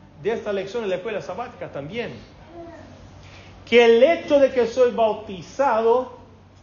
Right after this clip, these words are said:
no cambia mis inclinaciones. Escucha eso. El hecho de que soy bautizado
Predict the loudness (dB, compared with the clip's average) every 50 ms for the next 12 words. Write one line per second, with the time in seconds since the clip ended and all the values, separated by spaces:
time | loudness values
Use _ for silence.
0 | -20 _ -20 -20 -18 -14 -8 0 4 6 6 6 4 2 0 4 6 6 8 6
1 | 6 4 2 4 4 4 4 2 -2 -2 -2 -4 -6 -8 -10 -10 -10 -10 -10 -8
2 | -8 -6 -6 -6 -6 -8 -10 -12 -12 -14 -14 -14 -16 -20 -20 -20 -20 -20 -20 _
3 | _ _ -20 _ -20 -20 -20 -20 -20 -20 -20 -20 -20 -20 -20 -20 -20 _ _ -14
4 | -10 -8 -8 -8 -8 -10 -12 -10 -6 -4 -2 0 0 0 0 -2 -4 -10 -14 -16
5 | -18 -20 -20 -20 -20 -20 -20 -20 -20 -20 -20 -20 -20 -20 -20 -20 -20 -20 -20 -20
6 | -20 -20 -20 -20 -20 -20 -20 -20 -20 -20 -20 -20 -20 -20 -20 -20 -20 -20 -20 -20
7 | -8 -2 2 4 6 6 8 8 8 6 6 4 4 4 4 4 4 2 0 -2
8 | -2 -2 -2 2 4 4 4 4 4 4 4 4 2 -2 -10 -12 -12 -8 -4 -2
9 | 0 2 2 2 0 0 -2 -4 -6 -8